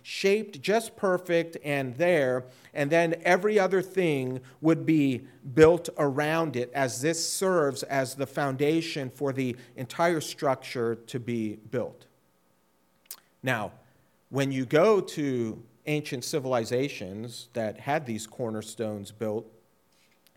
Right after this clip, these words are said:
if you've ever been to Jerusalem, and I haven't, but you can look at pictures, what's happened to all of these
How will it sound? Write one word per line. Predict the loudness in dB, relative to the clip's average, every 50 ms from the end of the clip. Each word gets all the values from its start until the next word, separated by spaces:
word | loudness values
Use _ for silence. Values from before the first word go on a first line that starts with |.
| _ -20 _ -20 _ _
if | -10
you've | -6 0 0
ever | 2 2 0
been | 0 0 0 0 -2
to | -4
Jerusalem, | -6 -6 -6 -6 -6 -6 -8 -8 -8 -6 -6
and | -6 -4
I | -4 -4 -4
haven't, | -4 -6 -6 -8 -8 -8 -8 -10 -12 -16 _ _ _ -14 -8
but | -8 -6 -6
you | -6 -10 -10
can | -10 -8 -6
look | -6 -8 -8
at | -8 -14 -10
pictures, | -10 -10 -10 -10 -10 -10 -8 -8 -8 -10 -14 _ _ -20 -20 -20 _ _
what's | -6 -4 -4 -4 -6
happened | -8 -4 -4 -4 -4 -4 -6 -8 -8 -8 -10
to | -12 -8 -6 -4
all | -2 -2 -2 -2
of | -4 -6 -8
these | -8 -8 -8 -8 -8 -10 -12 -14 -14 -16 -18